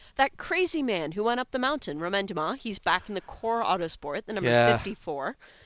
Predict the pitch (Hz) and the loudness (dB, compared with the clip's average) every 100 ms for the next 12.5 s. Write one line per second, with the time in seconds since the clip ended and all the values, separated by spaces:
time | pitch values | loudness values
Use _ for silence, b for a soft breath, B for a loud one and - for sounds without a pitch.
0 | b b 165 165 - 160 175 233 349 214 | b b 2 2 2 -2 2 0 2 0
1 | 160 156 - 147 151 151 262 - 220 202 | -2 -4 -4 -4 -4 -6 -8 -6 -4 0
2 | 190 226 330 196 165 160 120 - 98 98 | 2 2 2 2 2 0 0 2 0 0
3 | 101 98 98 123 120 98 90 95 92 87 | 0 0 0 -2 -2 -2 -4 -6 -6 -6
4 | 92 101 - 95 76 98 92 - 87 90 | -4 -8 -4 -6 -4 -6 -8 -8 -6 -8
5 | 87 90 - 92 92 95 440 277 170 170 | -8 -12 -10 -10 -8 -4 -4 -4 -4 -6
6 | - 156 - 175 175 - - 170 165 b | -6 -10 -14 -16 -16 -16 -14 -12 -14 b
7 | b b - 180 180 226 247 262 247 240 | b b -4 -2 0 2 2 4 2 0
8 | - 277 - 214 233 208 220 220 233 - | -4 -8 -2 0 2 0 0 -2 -4 -4
9 | 233 208 175 160 - 226 359 - 466 - | -2 -2 -2 -4 -6 -10 -10 -8 -8 -4
10 | 427 - 359 370 302 214 170 156 131 139 | -6 -4 -6 -4 -4 -2 -4 -4 -10 -10
11 | 127 135 131 - 196 202 202 202 135 110 | -2 -2 2 6 6 6 2 4 4 2
12 | 107 107 101 123 | 2 4 2 8